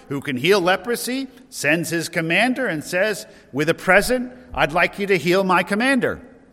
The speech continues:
And the king of Israel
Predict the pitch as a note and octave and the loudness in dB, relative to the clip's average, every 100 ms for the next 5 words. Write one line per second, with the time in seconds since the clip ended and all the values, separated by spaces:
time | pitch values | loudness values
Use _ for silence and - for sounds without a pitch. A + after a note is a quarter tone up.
0 | _ _ _ _ _ _ _ _ _ _ | _ _ _ _ _ _ _ _ _ _
1 | _ _ _ _ _ - G2+ - F3+ E3+ | _ _ _ _ _ -14 -10 -2 2 2
2 | C#3+ D#3+ D#3 D#3 D3 C3+ | 4 2 2 4 4 4